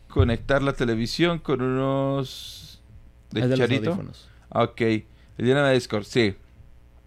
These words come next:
Speaker 2: Así es como yo juego.
Speaker 1: ¿Así juegas?
Speaker 2: Nada
Speaker 1: ¿Los
Speaker 2: más que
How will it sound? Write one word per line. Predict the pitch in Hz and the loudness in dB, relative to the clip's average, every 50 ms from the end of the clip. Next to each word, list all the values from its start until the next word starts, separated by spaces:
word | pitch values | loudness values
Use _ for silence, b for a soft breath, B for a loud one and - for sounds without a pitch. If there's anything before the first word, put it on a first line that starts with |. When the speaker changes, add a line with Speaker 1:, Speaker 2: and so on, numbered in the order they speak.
| - - - - | -20 -10 -4 -4
Speaker 2:
Así | 131 139 | -4 -2
es | - | -2
como | - - 175 | 0 2 4
yo | 156 151 | 4 4
juego. | 147 151 156 147 139 139 - - - - - - - - - | 2 2 0 -2 -4 -8 -12 -18 -20 -20 -20 -20 -20 -10 -8
Speaker 1:
¿Así | - - - 156 | -6 -6 -6 -6
juegas? | 143 180 - 262 - - - - - - - - b b b b b b b b b b b - | -6 -6 -8 -10 -12 -18 -20 -20 -20 -20 -20 -20 b b b b b b b b b b b -2
Speaker 2:
Nada | 139 143 151 | 2 2 4
Speaker 1:
¿Los | 156 156 | 4 4
Speaker 2:
más | 156 - | 2 2
que | 135 | 2